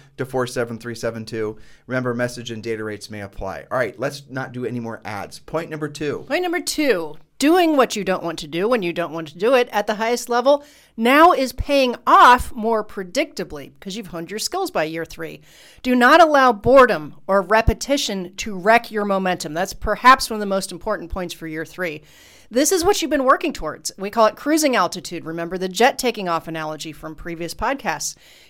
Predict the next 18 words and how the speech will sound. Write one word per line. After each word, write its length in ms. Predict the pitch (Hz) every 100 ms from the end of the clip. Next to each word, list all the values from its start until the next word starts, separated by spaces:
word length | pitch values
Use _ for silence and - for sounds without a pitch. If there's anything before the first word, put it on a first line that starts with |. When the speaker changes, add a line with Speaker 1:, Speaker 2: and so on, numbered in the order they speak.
| -
Speaker 2:
Your 260 | 226 311
success 560 | 330 294 - 285 285 269
is 160 | 226
increasing, 800 | 214 185 - 330 359 - 190 170 - -
but 180 | 196 233
will 120 | 247
be 100 | 262
less 380 | 247 254 311 -
obvious 480 | 262 269 220 190 -
because 340 | 214 233 208
your 100 | 214
net 300 | 202 220 -
worth 260 | 190 277 302
is 140 | 220
increasing 480 | 190 175 208 190 185
in 80 | 165
the 60 |
background 640 | 151 233 277 269 190 175 170